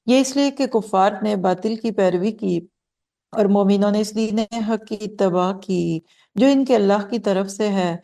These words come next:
अल्लाह ताला लोगों को इनके अहवाल इसी तरह बताता है। और जब कुफार से आप कामना सामना हो तो गर्दनों पर वार मारो, यानी उनको टॉर्चर नहीं दो, डायरेक्ट उनको बगैर तकलीफ दिए जिस्म से गर्दन का बोझ हटा दो।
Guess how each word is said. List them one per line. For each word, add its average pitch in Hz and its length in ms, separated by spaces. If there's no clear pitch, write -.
अल्लाह 226 180
ताला 220 280
लोगों 202 400
को 226 120
इनके 202 260
अहवाल 190 480
इसी 214 280
तरह 180 260
बताता 196 520
है। 226 180
और 226 180
जब 262 220
कुफार 202 500
से 220 260
आप 190 260
कामना 185 440
सामना 180 380
हो 165 360
तो 269 80
गर्दनों 294 400
पर 285 180
वार 202 280
मारो, 180 480
यानी 262 260
उनको 277 260
टॉर्चर 208 460
नहीं 339 180
दो, 226 240
डायरेक्ट 226 440
उनको 247 500
बगैर 220 400
तकलीफ 214 380
दिए 196 340
जिस्म 202 320
से 214 140
गर्दन 185 340
का 196 120
बोझ 208 280
हटा 240 280
दो। 269 200